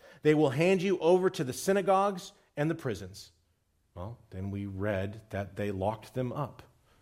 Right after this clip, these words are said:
overnight. "And you will be brought before kings and governors because of my name." So here they are, standing in front of this entire tribunal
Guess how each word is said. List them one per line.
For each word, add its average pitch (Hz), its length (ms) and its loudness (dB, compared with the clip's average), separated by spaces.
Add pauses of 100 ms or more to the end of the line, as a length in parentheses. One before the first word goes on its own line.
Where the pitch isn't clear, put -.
(280)
overnight. 110 640 -2 (1080)
"And 151 160 2
you 208 120 2
will 208 80 0
be 156 160 6
brought 175 340 4
before 151 300 2
kings 233 580 -2
and 127 280 -4
governors 226 520 -2
because 170 460 -2
of 110 140 -2
my 127 260 0
name." 104 400 -2 (760)
So - 160 -20
here 117 260 -8
they 131 180 -4
are, 90 260 -10 (640)
standing 117 580 -2 (380)
in 104 100 -2
front 110 300 -2
of 82 80 -10
this - 180 -12
entire 117 440 -2
tribunal 95 580 -4